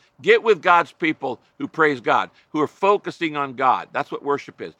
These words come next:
And he says, join with them. When you are needing a comeback,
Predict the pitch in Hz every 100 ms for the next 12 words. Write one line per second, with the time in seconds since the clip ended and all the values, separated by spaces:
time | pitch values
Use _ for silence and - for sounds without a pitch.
0 | _ - 175 180 147 123 220 262 262 214
1 | 160 139 175 113 - _ - 160 262 254
2 | 233 233 220 202 - _ 143 190 190 165
3 | - 151 151 127 107 -